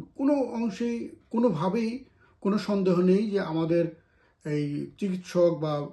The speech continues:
চিকিৎসা পেশায় নিয়োজিত বিভিন্ন পেশাজীবী যারা আছে, তারা ভারতের পেশাজীবীদের চেয়ে এই কম বুঝেন বা কম জানেন।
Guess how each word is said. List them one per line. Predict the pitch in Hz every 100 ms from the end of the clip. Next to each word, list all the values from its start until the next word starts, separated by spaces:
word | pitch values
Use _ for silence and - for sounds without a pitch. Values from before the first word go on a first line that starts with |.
| -
চিকিৎসা | 196 190 -
পেশায় | 180 175 170 175
নিয়োজিত | 170 165 170 165
বিভিন্ন | 139 165 170 185
পেশাজীবী | 165 151 165 170
যারা | 170 156 151
আছে, | 147 165 175 - _ _ _
তারা | 151 156 151 147 - _ _ -
ভারতের | 143 165 170 180 170 -
পেশাজীবীদের | - 147 160 160 165 165 160
চেয়ে | 170 160 151 - _ _ _ -
এই | 143
কম | 139 190 185
বুঝেন | 165 160 151 156
বা | 147
কম | - 175 165
জানেন। | 151 160 220